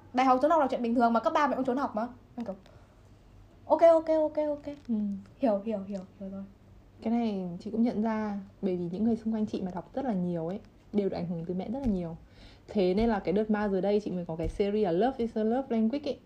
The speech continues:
Speaker 2: À, à, Book is a Love Language. Buồn cười cực, kiểu chị quen những con bé bằng tuổi em nhá. Nó đến đây nhá, nó kiểu, "Chị, chị, chị, chị, chị, kiểu, quyển này hay, chị đọc đi, quyển này hay, quyển này hay, chị tăng giá đi, em buy up quyển này."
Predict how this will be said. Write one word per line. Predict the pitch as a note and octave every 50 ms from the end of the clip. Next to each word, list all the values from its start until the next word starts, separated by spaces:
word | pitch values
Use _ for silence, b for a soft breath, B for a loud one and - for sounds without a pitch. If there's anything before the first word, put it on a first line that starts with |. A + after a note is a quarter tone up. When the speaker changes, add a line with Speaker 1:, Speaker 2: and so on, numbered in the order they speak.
| -
Speaker 2:
À, | - G3 F#3+ -
à, | - F#3
Book | F#3+ B3 D4
is | D4+ - A#3+ A#3 -
a | A#3
Love | A#3+ B3+ C#4 C#4 B3+ B3
Language. | A#3+ B3 C4+ D#4 D4+ - - - b b b b b b b b b b - -
Buồn | A#3 B3+ A#3+ B3+ A#3
cười | B3+ C4 B3+ C4
cực, | A#3+ A#3+ D4 D4 C#4 C#4+ - - -
kiểu | - B3 F3+
chị | - F#3 -
quen | - B3+ B3+ B3+
những | A3 A3+
con | B3+ B3+
bé | A3 E3+
bằng | F#3 A3 A3+ A3+
tuổi | G3 E3+
em | F#3+ A3 A#3+ A#3 A#3
nhá. | A#3+ B3 C4 C4+ - - - - -
Nó | F3+
đến | G3 F3+ F3+
đây | G#3+ A#3+ B3
nhá, | B3+ C4 C#4+ C4+
nó | B3+ G3+
kiểu, | G#3 C4 G3+ - -
"Chị, | - C4 C#4+
chị, | A3+ C4 A3+
chị, | F#3+ B3 G#3+
chị, | A3+ A3+ -
chị, | A#3
kiểu, | - - E3 B B B B B -
quyển | D4+ B3
này | C#4 D#4
hay, | F#4+ F#4 -
chị | -
đọc | D4+ E4 D#4+
đi, | F#4 G4 F4+ B3 - -
quyển | C#4 B3+ A#3
này | C4+ C4
hay, | B3 C#4+ F#4 G4+ F#4+ C#4 -
quyển | C#4+ A#3 A3+
này | C4 C4
hay, | B3+ E4 F#4+ F#4
chị | - F4 -
tăng | F4+ F#4+ F#4+
giá | E4 D4+ C4 C#4 D#4+
đi, | F#4+ G4
em | E4+ E4+ F4+ F#4
buy | F#4+ F#4+ G4 F#4+ G#4 B4
up | -
quyển | - D4 A3
này." | G#3+ B3 B3 A#3+ A3 F#3